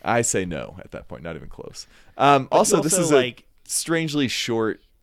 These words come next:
Speaker 1: al-, uh, Wikipedia article for Purity Ring, but maybe they sort
Speaker 2: You
Speaker 1: of
Speaker 2: should
Speaker 1: died
Speaker 2: write,
Speaker 1: off
Speaker 2: you should write more, man.
Speaker 1: <laughs> Maybe they sort of died off after, like, two albums, now that I think about it.
Speaker 2: They had three al-, they had three. I have
Speaker 1: Okay.
Speaker 2: their third album that's really good.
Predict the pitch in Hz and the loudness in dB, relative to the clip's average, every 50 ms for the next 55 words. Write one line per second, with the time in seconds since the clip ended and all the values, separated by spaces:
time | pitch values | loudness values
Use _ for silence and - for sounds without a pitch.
0 | _ _ _ - - 98 101 - - _ - 98 101 95 92 92 87 87 98 - | _ _ _ -6 -4 -2 -2 -4 -6 _ -6 -4 -2 -2 -2 -2 -4 -6 -6 -8
1 | - 92 - 101 85 80 71 80 78 - - 80 76 - 85 80 73 _ - 101 | -10 -12 -12 -10 -8 -6 -6 -6 -8 -8 -14 -16 -14 -12 -12 -14 -14 _ -10 -8
2 | 92 85 76 69 71 71 73 71 - - 92 107 123 139 135 139 139 - - 131 | -8 -8 -8 -10 -12 -14 -12 -14 -12 -10 -8 -8 -8 -6 -6 -6 -6 -6 -8 -8
3 | 123 123 113 110 98 95 101 104 101 98 95 92 - - - - 113 101 - 101 | -6 -6 -8 -6 -4 -2 -2 0 0 0 0 0 -2 -6 -12 -14 -12 -12 -12 -12
4 | 98 98 104 117 143 156 131 98 82 78 78 80 87 101 - _ _ _ _ - | -12 -14 -14 -12 -12 -12 -12 -12 -12 -12 -14 -14 -14 -16 -18 _ _ _ _ -14
5 | - - 180 - 165 - 156 160 156 180 175 - - 170 160 151 143 135 113 123 | -12 -12 -8 -8 -8 -4 -2 0 2 2 2 2 2 0 2 2 2 2 2 0
6 | 117 123 113 107 98 101 117 - 101 85 - 87 82 82 82 - - 101 90 90 | 0 0 0 0 -2 -2 -4 -6 -10 -10 -8 -8 -8 -8 -8 -8 -8 -8 -6 -6
7 | 95 92 82 65 - - - - 64 64 60 55 62 - - 82 78 85 - - | -6 -8 -10 -14 -14 -18 -14 -14 -12 -12 -12 -14 -14 -14 -16 -16 -16 -16 -16 -14
8 | - - - _ _ _ _ - - 170 202 233 - - 285 269 233 143 95 95 | -16 -16 -18 _ _ _ _ -20 -8 -6 -6 -4 -4 -6 -6 -4 -2 -4 -4 -4
9 | - - 185 214 254 - - - 110 98 82 85 - 190 - _ _ _ _ _ | -8 -6 -6 -6 -6 -6 -6 -6 -6 -6 -6 -6 -8 -8 -12 _ _ _ _ _
10 | - 104 - 214 226 214 - 165 135 - - 147 147 156 156 131 98 87 87 87 | -8 -6 -4 -4 -4 -4 -4 -6 -6 -6 -6 -8 -6 -6 -6 -6 -6 -6 -8 -10
11 | 78 80 82 - - _ - 120 110 95 85 82 101 101 85 71 - | -14 -16 -18 -20 -20 _ -14 -14 -14 -14 -12 -14 -14 -14 -14 -14 -16